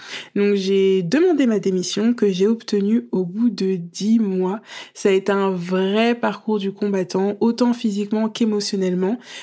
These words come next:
Mais ça y est, le premier septembre deux mille vingt et un, j'ai enfin eu droit de quitter le banc de l'école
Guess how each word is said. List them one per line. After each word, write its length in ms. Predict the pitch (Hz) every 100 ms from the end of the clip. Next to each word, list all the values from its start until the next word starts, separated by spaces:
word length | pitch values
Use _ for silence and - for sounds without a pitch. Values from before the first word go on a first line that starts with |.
| -
Mais 180 | 202 202
ça 240 | 202 247 220
y 140 | 196
est, 60 | 233
le 120 | 175
premier 320 | - 254 254
septembre 440 | 233 208 220 220
deux 120 | 202 254
mille 200 | 262 202
vingt 220 | 190 -
et 100 | 180
un, 180 | 185 - _
j'ai 260 | 175 180 -
enfin 580 | 311 359 349 - 311 302 -
eu 240 | 247 262 226
droit 440 | 190 196 196 254 - - - 175
de 180 | 190
quitter 580 | 202 - - 285 - 294
le 160 | 262 208
banc 360 | 185 226 247 -
de 160 | 190
l'école 480 | 277 214 220 226 -